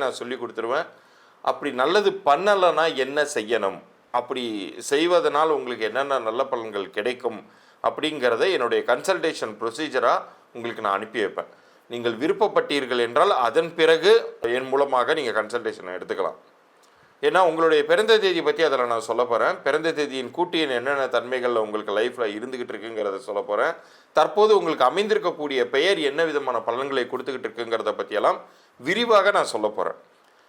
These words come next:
விருப்பமுள்ளவர்கள் இதை அனுப்பி வைங்க. உங்களுக்கான மிக சக்தி வாய்ந்த பெயர் திருத்தம் அமைவதற்கான காலம் இது.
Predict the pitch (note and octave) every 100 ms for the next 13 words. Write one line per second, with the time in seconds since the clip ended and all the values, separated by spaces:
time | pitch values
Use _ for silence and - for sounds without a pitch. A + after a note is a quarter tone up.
0 | _ C3 E3 F3+ D#3+ C#3+ C3 B2+ B2+ E3+
1 | F3 A2+ A2+ C#3 E3+ E3 C3+ B2 C#3+ F3+
2 | - B2 A2+ A#2 A#2 A#2 A#2+ E3 B2 C3
3 | D3+ C3+ - D3+ D3 D3+ D#3+ E3 C3+ C#3
4 | C3+ C3 A#2 C3 A#2+ A#2 C3+ B2+ A#2 -
5 | A2+ A2+ D#3+ E3+ - _ - A#2+ C#3 E3
6 | B2+ G#2 A#2+